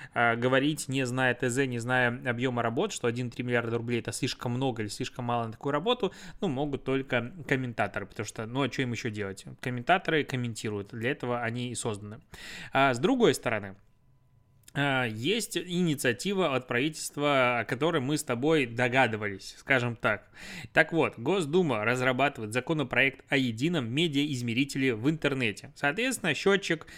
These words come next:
который обяжет соцсети, аудиовизуальные сервисы и новостные агрегаторы подсчитывать свою аудиторию. Типа вот для телеканалов есть медиаскоп, и все знают, чё у них происходит. А для таких крупных платформ будет стоять счётчик,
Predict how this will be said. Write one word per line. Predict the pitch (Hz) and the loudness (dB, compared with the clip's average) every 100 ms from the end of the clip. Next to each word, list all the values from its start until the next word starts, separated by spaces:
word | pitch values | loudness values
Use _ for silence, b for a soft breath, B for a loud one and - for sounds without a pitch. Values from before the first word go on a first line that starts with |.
| B | B
который | - 131 180 185 135 | -4 0 2 4 4
обяжет | 135 147 135 123 - | 4 4 2 -2 -2
соцсети, | 196 180 143 131 - 131 - | -2 0 0 0 0 -2 2
аудиовизуальные | 160 156 143 135 131 147 156 143 120 | 4 4 2 0 2 4 4 2 -2
сервисы | - 135 127 - | 0 2 0 -2
и | 127 | -2
новостные | 127 123 196 | -4 -2 0
агрегаторы | 170 131 117 123 117 117 | 2 0 2 2 2 -2
подсчитывать | 135 - 208 143 117 | -2 -2 -2 -2 -2
свою | 143 156 | 0 0
аудиторию. | 117 110 113 107 107 B 147 | -2 -2 -2 -2 -4 B -6
Типа | - 151 131 | -2 0 2
вот | 143 | 0
для | 127 135 | 0 -2
телеканалов | 135 143 147 147 139 120 | 0 0 2 2 0 0
есть | 143 123 - | 0 0 -2
медиаскоп, | 143 139 151 - 240 226 | -4 0 -2 0 -2 0
и | 120 | -2
все | - 127 | 0 0
знают, | 117 113 104 | 0 -2 -2
чё | - 123 | -2 -2
у | 113 131 | -2 -4
них | 120 113 | -6 -4
происходит. | - 120 - 127 113 - B B - | -2 -2 -2 -4 -4 -6 B B -2
А | 127 131 | 2 2
для | 127 139 139 131 123 120 | 4 4 6 6 4 0
таких | 127 127 147 | -2 -2 -2
крупных | 165 147 151 | -4 -2 -2
платформ | - 175 226 240 160 | -2 -2 0 0 2
будет | 147 165 - | 2 2 0
стоять | 147 143 131 | 0 0 0
счётчик, | - 127 - 160 151 | -2 -2 0 -2 -2